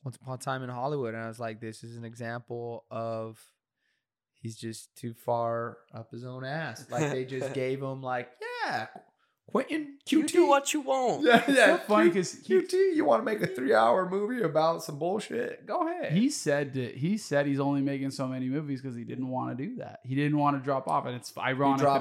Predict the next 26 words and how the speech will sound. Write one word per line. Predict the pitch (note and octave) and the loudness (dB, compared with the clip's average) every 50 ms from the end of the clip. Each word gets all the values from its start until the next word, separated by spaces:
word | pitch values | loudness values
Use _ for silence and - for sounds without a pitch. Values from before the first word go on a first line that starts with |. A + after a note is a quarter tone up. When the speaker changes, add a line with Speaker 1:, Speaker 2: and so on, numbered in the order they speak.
| B2+ | 2
Speaker 1:
dropped | B2+ B2 | 4 4
Speaker 3:
think | - - - | 4 4 4
the | C#3 | 0
Speaker 1:
off. | C#3 C3 | 0 0
Speaker 3:
last | C3+ B2+ B2+ C3 B2+ - C3 | 0 0 0 0 -2 -4 -6
one | B2 B2+ B2 A#2 A#2 | -6 -4 -4 -4 -6
is | A#2+ A#2 | -8 -8
the | - A2+ | -8 -8
one | A#2 A#2+ A#2+ A2+ A2+ | -6 -6 -6 -6 -6
Speaker 2:
Yes, | A2+ A2+ | -8 -8
Speaker 3:
that | A#2+ | -10
he | A2+ A2+ | -10 -8
Speaker 2:
yeah. | A2 G#2+ | -8 -10
Speaker 3:
actually | A2 - - A#2+ A2+ - B2+ _ - | -12 -12 -14 -16 -16 -16 -18 _ -4
Speaker 1:
Well, | - D#3 E3+ F3 F3 E3+ - | 2 4 4 4 4 2 -2
even | D#3+ F3+ G3+ G3+ G3+ G#3 G3 F#3 E3+ D#3+ D3+ C#3 | -4 -4 -4 -2 -2 -2 -2 -4 -6 -8 -6 -4
the | C#3+ C#3+ | -4 -2
one | C#3+ C3+ C#3+ D3+ D3 | -2 -2 -2 -4 -4
before | C#3 C3+ - - - - C3+ C3 C3+ C3 C3 | -4 -6 -8 -8 -8 -6 -6 -4 -4 -4 -2
that, | C3 C3 B2+ B2+ B2+ B2+ B2 - - - | -2 0 0 2 0 0 -2 -4 -10 -14
it | A#2 B2+ A#2+ | -10 -8 -8
was | A#2+ A#2 A#2 A#2 A2+ A2 G#2+ - - - - | -6 -6 -8 -8 -8 -10 -10 -12 -12 -12 -14
Speaker 3:
What's | A2+ - G#2+ | -16 -20 -20
up, | A2+ | -20
The | B2 | -20
Hateful | A#2+ A#2+ A#2+ B2 B2+ | -20 -20 -20 -20 -18